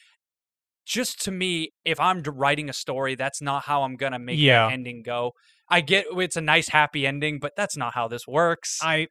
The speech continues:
Speaker 1: We're not Naruto where we can just
Speaker 2: No.
Speaker 1: rip out eyes and hand 'em to somebody.
Speaker 2: <laughs>
Speaker 1: We can't do that.
Speaker 2: I did think it all came on kind of sudden. I
Speaker 1: Yeah.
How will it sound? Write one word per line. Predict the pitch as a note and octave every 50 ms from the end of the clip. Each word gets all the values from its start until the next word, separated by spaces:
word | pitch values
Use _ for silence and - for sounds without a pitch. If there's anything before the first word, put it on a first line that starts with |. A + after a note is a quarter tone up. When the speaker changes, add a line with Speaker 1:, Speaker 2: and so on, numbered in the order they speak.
| _ _ _
Speaker 1:
We're | A#3+ B3+
not | B3 A3+ F#3+ D3+
Naruto | D3 C#3+ C#3+ D3 D3 C#3+ - D#3 D#3
where | D3+ D3
we | C#3+ -
can | - F3+
just | D#3+ C#3+ B2+ A#2
Speaker 2:
No. | A2 G#2+
Speaker 1:
rip | D3+ D3 -
out | D#3 C#3 C#3 C#3
eyes | C3+ C#3 C#3 C#3 C#3 -
and | C3+ B2
hand | A#2+ C#3+ D3 C#3+
'em | C#3+ C#3
to | B2+
somebody. | B2+ - - C#3+ C#3+ D3 D3 C#3+ D3 C#3+
Speaker 2:
<laughs> | G#3+ D#3 D3 A#2+ B2+ A#3 - - - A#3 -
Speaker 1:
We | A#3+ C4+ F#3
can't | - F#3+ G#3 E3+ C#3+ -
do | - D3 C3+ C3
that. | B2+ C#3 C3+ C3 C3 C3 C3 C3 - - - - _ _ _ _ _
Speaker 2:
I | D3+ D3+
did | C#3+ F#3 G#3 G#3 E3+
think | A#3 G3+ F#3+ E3
it | F#3 D3+
all | C#3 C3+ C3 B2+
came | - - B2 C3+ B2+ B2
on | A#2+ A#2 A2+ A2
kind | - A#2+ A#2 A2+ G#2+ A2
of | G#2
sudden. | - - - - G#2+ G2 G2 - A2 A2+
I | B2+ - _ _
Speaker 1:
Yeah. | C3 B2